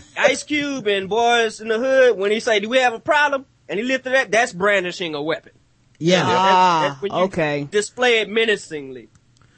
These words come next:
Speaker 2: Okay. All right. That makes more sense, man. Um, now I, I, like, I didn't have a ton of random thoughts 'cause we have a lot of fucking news articles and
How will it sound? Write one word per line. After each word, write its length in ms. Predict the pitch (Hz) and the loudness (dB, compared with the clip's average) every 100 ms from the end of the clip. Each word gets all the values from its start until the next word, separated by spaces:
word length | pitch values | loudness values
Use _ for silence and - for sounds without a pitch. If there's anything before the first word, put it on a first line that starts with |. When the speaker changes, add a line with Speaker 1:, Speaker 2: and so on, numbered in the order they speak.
| _ _ | _ _
Speaker 2:
Okay. 480 | 147 170 143 110 113 - | -4 -2 -2 -4 -6 0
All 120 | 220 170 | 4 4
right. 100 | 147 | 4
That 180 | 214 | 4
makes 220 | 294 269 214 | 4 2 0
more 220 | 190 156 | -2 -2
sense, 360 | - 139 101 | -4 -6 -6
man. 400 | 113 101 101 110 | -6 -6 -4 -6
Um, 460 | 143 151 147 135 131 - - - _ - | -2 0 0 0 -4 -10 -20 -20 _ -4
now 200 | 139 220 | 2 4
I, 120 | 226 | 4
I, 160 | 180 190 | 2 2
like, 300 | 156 175 135 | 0 -4 -4
I 260 | - 190 | -2 0
didn't 140 | 202 196 | 0 0
have 160 | 160 | -2
a 20 | |
ton 260 | 156 175 151 | -2 -2 -2
of 60 | 131 | -2
random 260 | 120 113 | -4 -4
thoughts 300 | 117 117 - | -6 -6 -6
'cause 240 | - 107 113 | -8 -8 -2
we 160 | 208 | 0
have 320 | 247 156 117 - | 2 2 0 -4
a 100 | 110 | -6
lot 460 | 107 117 156 156 110 | -4 -2 0 0 -4
of 100 | - | -8
fucking 380 | 135 131 110 | -6 -6 -6
news 440 | 117 127 117 107 104 | -2 -2 -2 -6 -8
articles 680 | - 120 104 104 98 101 - _ | -6 -6 -6 -8 -10 -10 -14 _
and 440 | 110 113 104 101 | -8 -6 -8 -10